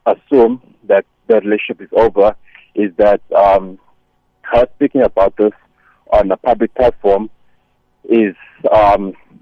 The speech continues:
as a sign to me, because perhaps maybe the platform has been there for a while. Perhaps maybe when the issues were starting, maybe advice would have been, would, would have been sought there,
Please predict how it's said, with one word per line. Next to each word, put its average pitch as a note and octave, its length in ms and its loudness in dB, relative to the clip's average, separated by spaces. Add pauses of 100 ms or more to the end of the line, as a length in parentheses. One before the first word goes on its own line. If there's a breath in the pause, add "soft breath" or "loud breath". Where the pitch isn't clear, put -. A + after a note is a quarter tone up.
(260)
as A#2+ 120 0
a A2+ 100 -2 (100)
sign C3+ 240 2
to B2 60 -8
me, A#2+ 220 -6
because - 340 -4 (120)
perhaps B2+ 520 0 (140)
maybe A2+ 420 -2 (380)
the - 80 -2
platform C#3 380 -2
has A2 160 -4
been F#2 120 -18
there G#2+ 200 -2
for G2+ 100 0
a F#2+ 40 2
while. G2 240 2 (120)
Perhaps A2+ 320 0
maybe G#2+ 200 -2
when A2 100 0
the G2 180 -2
issues A#2 280 -6
were F#2+ 160 -2
starting, A2 380 -2 (320)
maybe G#2+ 380 -2 (200)
advice G#2+ 400 0
would G#2 140 -2
have F#2+ 120 -6
been, F#2+ 280 -6 (600)
would, G2 280 0
would A2 120 2
have - 120 -2
been F#2+ 240 -8
sought A#2+ 200 2 (120)
there, G#2+ 200 0